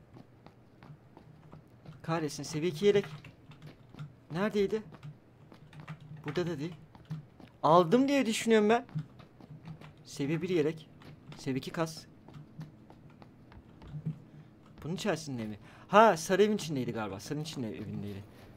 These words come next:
Şu köşede miydi ya? Ha, sıkıyorlar. Şuradaydı galiba. Şu köşede miydi? Burada değil. Şurada değil. Şurada değil.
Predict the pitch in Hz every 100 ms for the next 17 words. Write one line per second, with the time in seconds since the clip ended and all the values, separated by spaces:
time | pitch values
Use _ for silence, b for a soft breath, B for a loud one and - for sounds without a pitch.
0 | - - - 131 156 190 196 123 120 117
1 | - - - - - - - - - -
2 | - - - - - - - - - -
3 | 226 - - 123 104 98 147 - 143 135
4 | 113 98 92 90 95 - 127 - 139 160
5 | - 156 - - - - - - - -
6 | - 117 120 - - - - - - -
7 | - - - - - - 107 104 98 -
8 | - - - - - - - - - -
9 | - - - - - 120 104 156 95